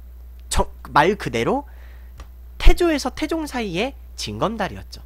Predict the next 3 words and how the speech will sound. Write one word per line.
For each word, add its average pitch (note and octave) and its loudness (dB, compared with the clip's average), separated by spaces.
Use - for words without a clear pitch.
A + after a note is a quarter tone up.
그리고 E3+ 0
이제 A#2 -4
이성-, G3+ -2